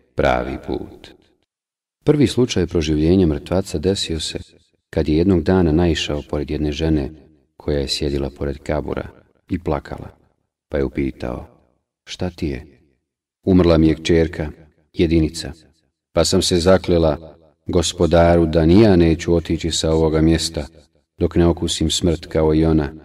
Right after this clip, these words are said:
ili dok mi je Allah ne proživi pa da je ponovo vidim”, odgovorila je. Isa, alejhiselam, je rekao:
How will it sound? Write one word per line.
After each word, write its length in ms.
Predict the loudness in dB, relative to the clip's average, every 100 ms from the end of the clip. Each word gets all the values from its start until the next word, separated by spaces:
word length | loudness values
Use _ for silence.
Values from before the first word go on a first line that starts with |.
| _ _ _ 0
ili 180 | 2
dok 220 | 4 2 2
mi 120 | 2
je 220 | 2 -2
Allah 380 | 0 2 2 2
ne 120 | -2
proživi 600 | 0 0 2 0 0 -2 -4 -14 _ _ _
pa 120 | 0
da 100 | 2
je 120 | 2 2
ponovo 360 | 2 2 0
vidim”, 420 | -2 -2 -4 -12 -14 _ _ _ _ _ _ _
odgovorila 580 | -10 -8 -8 -8 -12
je. 160 | -18 -20 _ _ _ _ _ _ _ _ _
Isa, 340 | 2 2 2
alejhiselam, 580 | 0 0 -2 -2 0 0
je 60 | 0
rekao: 460 | -2 -6 -10 -10